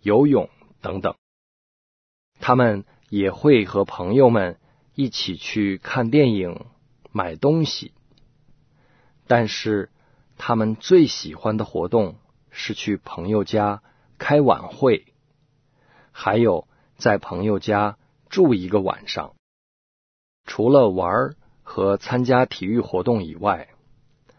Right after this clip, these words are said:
很多澳大利亚学生周末也去工作。我们的父母都支持我们去工作，因为这样，一方面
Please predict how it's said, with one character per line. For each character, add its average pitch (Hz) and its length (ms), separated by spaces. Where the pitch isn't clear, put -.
很 95 340
多 127 420
澳 147 200
大 117 180
利 107 120
亚 98 220
学 90 240
生 110 340
周 143 200
末 123 460
也 90 180
去 - 220
工 123 280
作。 113 300
我 110 180
们 98 220
的 135 80
父 170 260
母 98 360
都 165 240
支 135 240
持 - 240
我 80 160
们 80 180
去 - 200
工 123 260
作， 113 260
因 120 260
为 104 280
这 160 180
样， 101 400
一 143 120
方 147 260
面 135 320